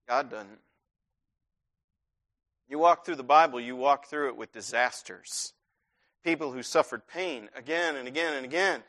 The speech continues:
The faithful were so often troubled, and they encountered this stuff, and they didn't pretend it isn't real, but it does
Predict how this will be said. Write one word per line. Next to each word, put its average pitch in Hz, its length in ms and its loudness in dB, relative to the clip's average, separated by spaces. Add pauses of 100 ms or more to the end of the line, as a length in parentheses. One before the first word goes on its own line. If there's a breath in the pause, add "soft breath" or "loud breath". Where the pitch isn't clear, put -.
(300 soft breath)
The 156 80 -4
faithful 208 500 0
were 139 80 -4
so 233 280 6
often 220 400 8
troubled, 214 400 4 (220 soft breath)
and 196 120 -2
they 269 140 4
encountered 254 500 6
this 220 160 4
stuff, 240 640 8
and 139 100 -10
they 170 60 -2
didn't 214 220 -2
pretend 196 320 -2
it 190 100 -2
isn't 156 220 -4
real, 180 360 4 (260 loud breath)
but 190 100 2
it 170 80 -4
does 254 420 10